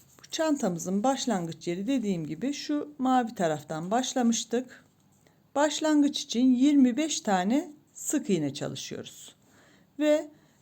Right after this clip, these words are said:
örerek buraya kadar geliyoruz.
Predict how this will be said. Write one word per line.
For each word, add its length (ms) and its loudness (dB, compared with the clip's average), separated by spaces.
örerek 840 2
buraya 320 2
kadar 280 0
geliyoruz. 520 -2